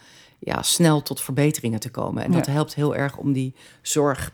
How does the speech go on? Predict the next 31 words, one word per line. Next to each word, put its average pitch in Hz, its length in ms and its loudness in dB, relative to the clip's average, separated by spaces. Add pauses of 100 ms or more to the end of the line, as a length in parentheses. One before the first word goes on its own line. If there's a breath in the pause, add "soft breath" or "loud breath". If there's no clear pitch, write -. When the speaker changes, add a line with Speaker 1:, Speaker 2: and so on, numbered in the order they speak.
(120)
Speaker 1:
praktisch 170 440 -2
te - 80 -2
houden 139 480 -2
en 135 200 -2
ook - 180 -4
heel 143 260 0
erg 127 180 -6
direct 135 500 -4 (280 soft breath)
te - 100 -8
Speaker 2:
Ja. 180 60 4
Speaker 1:
zien 143 140 6
hoe 135 160 4
je 127 80 0
kan 127 180 -4
verbeteren. 131 480 -2
Dat - 140 -4
geeft 139 200 -2
hele 139 180 0
goede 143 220 0
energie 131 440 0 (320 soft breath)
voor - 180 -4
alle 143 140 4
mensen 139 340 4
die 127 160 0
eromheen 127 500 4
betrokken 135 360 -4
zijn 120 200 0
bij 117 100 -4
die 127 100 -6
zorg. 147 420 -8
Speaker 2:
Ja. 175 240 0